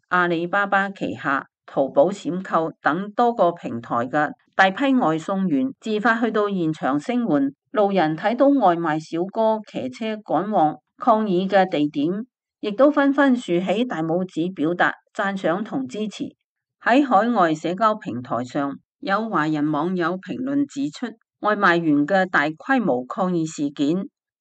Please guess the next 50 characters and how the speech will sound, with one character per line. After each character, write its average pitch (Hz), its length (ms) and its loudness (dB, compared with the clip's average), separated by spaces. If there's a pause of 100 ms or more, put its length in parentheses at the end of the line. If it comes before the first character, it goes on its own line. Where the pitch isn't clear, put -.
正 233 320 0
凸 170 200 0
顯 175 300 -2 (260)
外 208 220 2
賣 180 320 2
行 143 280 0
業 151 220 0
內 160 240 2
部 156 240 -2
嘅 175 140 0
嚴 151 200 -2 (160)
苛 190 220 0
管 143 240 -2
理， 135 260 -2 (320)
同 165 260 0
社 175 280 0
會 214 160 -2
上 175 340 0 (160)
對 214 280 0
外 185 180 4
賣 156 340 2
騎 127 180 -6
手 127 320 -4
歧 120 180 -6
視 147 360 -2 (240)
同 175 300 2
壓 208 160 2
榨 202 260 2
之 233 220 -4
間 226 320 -2
嘅 170 200 4 (220)
交 226 220 -2
互 147 200 -2
作 143 280 -2
用， 147 280 0 (200)
正 240 240 2
將 262 340 4
呢 254 120 4
個 247 120 0
身 233 300 -2
處 160 160 -4 (260)
社 175 200 0
會 180 240 0
低 226 260 -2
層 143 300 -6
嘅 160 220 -2
弱 147 140 -4
勢 147 200 -4
群 147 340 -8
體 143 400 -4